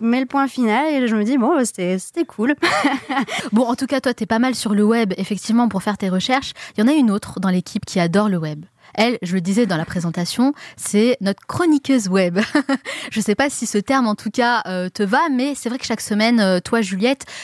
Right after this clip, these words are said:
Speaker 2: tu nous proposes une vidéo qui t'a inspirée. Euh, t'essayes vraiment de la décortiquer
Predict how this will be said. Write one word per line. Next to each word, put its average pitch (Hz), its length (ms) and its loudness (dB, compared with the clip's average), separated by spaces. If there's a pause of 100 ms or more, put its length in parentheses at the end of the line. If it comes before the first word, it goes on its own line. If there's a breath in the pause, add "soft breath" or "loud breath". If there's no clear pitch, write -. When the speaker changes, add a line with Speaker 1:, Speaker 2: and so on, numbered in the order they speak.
Speaker 2:
tu - 100 0
nous 220 100 4
proposes 240 340 0
une 214 100 4
vidéo 196 480 2
qui 196 140 -8
t'a 185 180 -4
inspirée. 214 580 -2 (420 loud breath)
Euh, 196 140 2
t'essayes 233 280 0
vraiment 220 240 4
de 196 80 4
la 180 160 0
décortiquer 302 680 -2